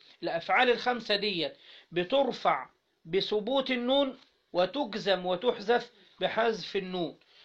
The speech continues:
فأقول لم يفعل، لم تفعل، لن يفعل،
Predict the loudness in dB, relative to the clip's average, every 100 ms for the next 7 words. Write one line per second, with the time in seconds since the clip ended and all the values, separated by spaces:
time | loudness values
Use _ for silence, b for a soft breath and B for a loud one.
0 | b -4 -2 0 -2 2 4 4 2 0
1 | 2 2 2 0 4 4 4 4 4 4
2 | 2 -2 _ _ _ _ -20 b b 0
3 | 2 2 -2 -2 0 0 0 0 2 2
4 | 2 2 0 -6 b b b 4 6 6
5 | 4 -8 -10 0 2 2 0 2 4 6
6 | 4 4